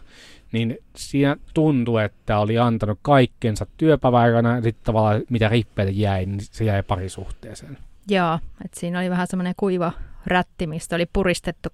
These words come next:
Speaker 2: kaikki, ja sitten sä oot sitten se tyhjä kuori työpäivän jälkeen.
Speaker 1: Mut se on nykyään, työelämä on sitä, että tavallaan
Speaker 2: Se
Speaker 1: ei,
Speaker 2: on.
Speaker 1: ei, ei tavallaan myöskin itse saattaa asettaa liian kovat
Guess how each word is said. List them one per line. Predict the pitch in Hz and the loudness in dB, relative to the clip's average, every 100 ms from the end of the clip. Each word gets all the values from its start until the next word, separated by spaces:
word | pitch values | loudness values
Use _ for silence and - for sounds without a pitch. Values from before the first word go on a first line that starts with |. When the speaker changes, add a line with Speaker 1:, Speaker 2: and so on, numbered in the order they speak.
| - | -4
Speaker 2:
kaikki, | 180 151 - - | -2 -2 -4 -10
ja | - - | -8 -6
sitten | 160 _ - - - - - - _ - _ - | -8 _ -10 -10 -12 -20 -20 -20 _ -20 _ -8
sä | 196 | -2
oot | 175 - | -2 -2
sitten | - 160 | -6 -4
se | - 185 | -4 0
tyhjä | 196 - 170 165 - - | 0 0 -4 -6 -10 -10
kuori | - 185 165 170 | 0 0 2 0
työpäivän | - 185 175 180 170 170 | 0 -2 0 -2 -2 -2
jälkeen. | 175 170 170 - 170 170 185 | -4 -4 -6 -6 -4 -4 -4
Speaker 1:
Mut | 160 | 6
se | - | 10
on | 156 175 | 10 10
nykyään, | 185 - 151 143 131 135 - - | 6 8 10 10 8 4 0 2
työelämä | 156 123 120 147 127 113 | 6 6 6 4 2 2
on | 107 | 0
sitä, | 110 101 92 92 | -2 -4 -4 -6
että | - | -6
tavallaan | 101 98 98 95 110 - _ - - | -6 -4 -4 -4 -8 -14 _ -20 -16
Speaker 2:
Se | - | -2
Speaker 1:
ei, | 139 160 | 4 6
Speaker 2:
on. | 180 | 6
Speaker 1:
ei, | |
ei | 185 196 160 | 4 2 6
tavallaan | 180 180 170 156 131 - - 262 | 8 10 10 8 6 -12 -16 -8
myöskin | 165 160 - 147 | 0 0 2 2
itse | 151 - 147 - | 0 2 -2 -2
saattaa | - 120 - 127 123 | -2 -2 0 -2 0
asettaa | 117 110 - 113 107 | 2 0 -2 -2 0
liian | 113 104 98 | -2 -4 -4
kovat | 107 104 | -6 -8